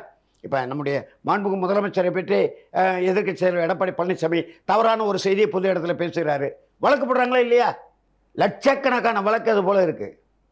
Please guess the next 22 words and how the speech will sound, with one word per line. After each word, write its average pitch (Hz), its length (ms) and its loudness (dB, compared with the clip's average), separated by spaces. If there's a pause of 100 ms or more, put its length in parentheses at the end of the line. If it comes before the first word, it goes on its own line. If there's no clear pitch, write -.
(260)
அது 156 160 -2
மாதிரி 240 240 2
வழக்கை 233 460 0
போட்டு 233 340 0
தான் 262 160 0
நீங்க 226 300 0
சந்திக்கணுமே 190 480 -4
தவிர, 131 260 -2 (640)
அல்லது 254 340 4 (120)
அவர் 202 320 4
போலவே 240 500 4 (120)
நீங்களும் 233 360 0
ஒரு 220 100 4
மேடை 220 240 0
போட்டு 233 180 0
அவரே 285 200 6
பேசுங்க, 247 360 -2 (540)
அவ்வளவுதானே? 247 420 2 (840)
அது 147 100 -2
பேசாத. 233 420 4
இப்ப 139 240 -4 (480)
எல்லா 180 320 2